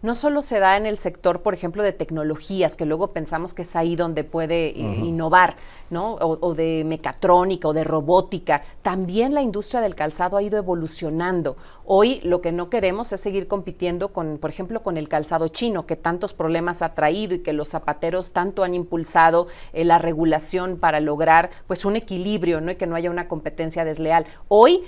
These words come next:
Speaker 1: ya están compitiendo también con el calzado italiano, en el diseño, en la innovación.
Speaker 2: Pues dime, ¿cuántos pares de zapatos producen y exportan?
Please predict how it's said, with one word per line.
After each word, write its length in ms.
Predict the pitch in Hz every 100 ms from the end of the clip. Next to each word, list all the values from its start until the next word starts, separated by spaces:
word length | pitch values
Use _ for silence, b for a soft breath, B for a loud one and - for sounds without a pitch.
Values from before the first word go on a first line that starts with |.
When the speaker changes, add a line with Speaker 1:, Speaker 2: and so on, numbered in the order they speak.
| B
Speaker 1:
ya 160 | 160 196
están 240 | 208 294
compitiendo 520 | 294 233 180 185 196
también 300 | 226 175 175
con 160 | 208 233
el 100 | 175
calzado 340 | 160 151 175 202
italiano, 680 | 208 160 160 180 185 160
en 120 | 151 165
el 140 | 160
diseño, 800 | 156 151 - 185 196 196 190 175
en 80 | 170
la 60 | 156
innovación. 840 | 160 151 143 - - 185 185 190 170
Speaker 2:
Pues 140 | 131
dime, 200 | 147 151
¿cuántos 640 | 139 170 180 170 170 - 156 - - - -
pares 280 | 147 143 131
de 60 | 113
zapatos 480 | 117 123 135 117 101
producen 560 | 110 110 123 123 113
y 40 | 104
exportan? 600 | 98 - 113 110 139